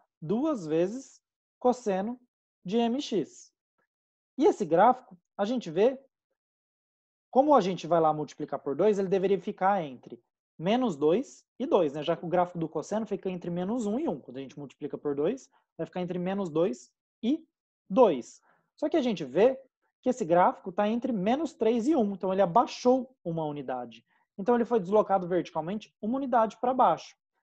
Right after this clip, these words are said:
que, ou seja, a gente tá fazendo A igual a menos um. Então, os possíveis valores para A, B e M, o A tem que ser menos um, o B tem que ser dois,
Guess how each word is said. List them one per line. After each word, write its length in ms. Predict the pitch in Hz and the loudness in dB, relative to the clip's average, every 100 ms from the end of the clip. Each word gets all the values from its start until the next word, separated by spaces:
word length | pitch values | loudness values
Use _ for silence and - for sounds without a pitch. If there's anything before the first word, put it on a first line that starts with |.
| _ | _
que, 80 | - | -2
ou 80 | 247 | -2
seja, 360 | 208 185 202 - | 2 0 0 -2
a 100 | 196 | -4
gente 180 | 196 - | -4 -4
tá 120 | 202 | -4
fazendo 420 | 196 196 196 185 | -2 -6 0 2
A 180 | 185 - | 2 0
igual 260 | 208 202 214 | -2 2 4
a 60 | |
menos 460 | 226 190 190 269 254 | 2 -2 -4 -6 -4
um. 160 | 175 151 _ _ _ _ _ | -6 -8 _ _ _ _ _
Então, 400 | 220 220 233 269 _ _ _ - | -4 0 0 -2 _ _ _ -10
os 120 | 190 | -8
possíveis 420 | - 202 254 277 | -6 -4 -2 2
valores 380 | 226 202 185 156 | 4 4 2 -2
para 360 | - 165 160 165 | 0 2 4 4
A, 40 | |
B 160 | 151 135 | 0 -4
e 160 | 131 | -2
M, 340 | 185 240 208 - - | -2 -2 -6 -12 -2
o 160 | 202 | 4
A 220 | 190 156 | 4 4
tem 260 | - - 151 | 0 -6 -8
que 80 | - | -8
ser 260 | - 123 117 | -8 -8 -8
menos 380 | 127 120 120 | -12 -12 -4
um, 180 | 165 320 - _ _ _ - | -2 -2 -6 _ _ _ -8
o 100 | 254 | -2
B 200 | 180 143 | 2 2
tem 200 | - 123 | 0 -16
que 60 | |
ser 140 | - 127 | -12 -6
dois, 480 | 131 185 311 - | 2 4 2 -4